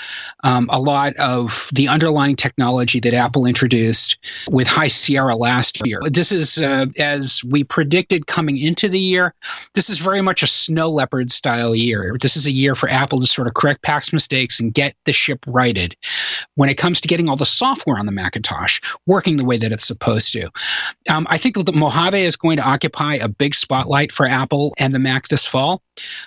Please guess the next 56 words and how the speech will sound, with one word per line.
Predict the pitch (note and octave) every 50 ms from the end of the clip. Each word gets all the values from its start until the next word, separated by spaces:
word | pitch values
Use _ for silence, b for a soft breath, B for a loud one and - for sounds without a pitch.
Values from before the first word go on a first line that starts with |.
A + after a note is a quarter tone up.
| B B -
And | C#3+ C#3+ C#3+
of | C#3 - -
course, | - F#3+ E3 D3+ -
Apple | D3 C3+ C#3 - D3+
is | C#3 B2
going | - - C#3 C3+
to | C3 A#2
have | C#3 C3 B2 A#2
an | B2 G#2+
iPhone | G#2 - C3 B2+ - E3 D#3 D3
reveal | D3 D3+ C#3 D#3+ D#3 D3+ D3+
later | D#3 D3+ D#3 D#3
this | D3+ D#3 C#3+ - -
year, | D#3+ D#3+ D#3 D#3 D#3+ D#3 -
you | - C#3+ C3
know, | B2+
whatever's | A#2 B2 B2 B2 A#2+ B2 B2 -
going | - B2+ B2
to | A#2+ A#2+
replace | B2 A2+ - C3 A#2+ -
the | - B2+
iPhone | A2 G#2 - - G#2+
ten, | G#2 - C#3 C3 C3+
whatever's | C3+ B2+ A#2+ A2+ - -
gonna | - - A#2 A2
replace | A2+ A2 - A#2+ A#2+ -
the | -
iPhone | A#2 G#2+ A2 - - A#2 A2
eight. | G#2 B2 C#3 D#3 - - _ _ _ _ _ _ _ -
That | - F3+ E3 D3+
will | E3 D#3
continue. | - - C#3 C3+ - D3 D#3+ D#3 B2 G2 F2 F2 - B B B B B B
I | - D#3+ F3
don't | G3+ F#3+
think | - F#3 D#3 -
that | D3+ -
this | - D3 C#3 - -
is | C#3 -
the | C3 A#2+
year | A#2 B2 A#2+ A#2
for, | A2+ - - B2 G#2+ G#2 G#2 - -
uh, | A2+ G#2 G2+ G#2 G#2 G2+ F#2+ - - -
ridiculous | C3 C#3 B2+ A2 - D#3+ D3 - - B2+ A#2+ A2+ - B2
Mac | A2 G#2 G#2 -
innovation. | A#2 G#2 F#2+ F2+ F#2 F2+ F#2 - - E2 D#2 - _ -
I, | B2+ C3 A#2 B2+
I | B2
don't | B2+ B2 -
think | C3+ A#2+
that | - A2
we're | F#2+ A2+
gonna | A2 G#2+ G#2+
see | - - A2
that | F#2 F#2+ G2+
this | - F2 - -
year. | - F2